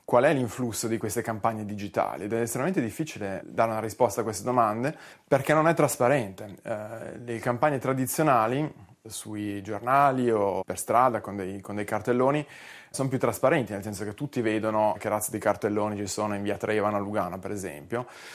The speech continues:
e si possono anche fare delle stime su-, dei budget, e poi soprattutto tutti vedono la stessa cosa. Invece su Facebook io vedo una, un certo tipo di pubblicità e probabilmente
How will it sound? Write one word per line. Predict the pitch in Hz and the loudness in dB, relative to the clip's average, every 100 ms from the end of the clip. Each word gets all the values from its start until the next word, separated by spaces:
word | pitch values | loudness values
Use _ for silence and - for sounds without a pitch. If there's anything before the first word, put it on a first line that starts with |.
| - | -16
e | - | -10
si | 113 - | -8 -2
possono | 117 120 | 0 0
anche | 117 127 | 0 4
fare | 123 | 4
delle | 127 143 | 6 4
stime | - - 117 139 123 | 2 0 2 2 2
su-, | 95 - | -2 -6
dei | 98 | -6
budget, | 92 120 120 110 92 - 98 98 | 2 4 4 2 -8 -4 -4 -4
e | 95 | 0
poi | 165 | 2
soprattutto | 123 151 151 165 165 | 4 2 2 -2 -2
tutti | 131 160 | 0 4
vedono | 127 127 117 | 4 4 0
la | 101 | -2
stessa | 104 98 | -6 -10
cosa. | 98 131 95 98 | 0 0 0 -2
Invece | 131 104 | -4 -2
su | 131 | -2
Facebook | 135 143 139 151 - - | 2 4 4 -2 -6 -2
io | 139 120 | 2 4
vedo | 98 104 107 | 4 0 0
una, | |
un | 107 107 113 107 107 90 | -2 -4 -8 -6 -8 -4
certo | 117 110 | -2 -2
tipo | 113 117 | -4 -6
di | 113 | -2
pubblicità | 123 131 160 160 131 165 | -2 -2 -2 4 6 6
e | |
probabilmente | 104 120 117 113 127 139 | 4 0 -2 0 2 2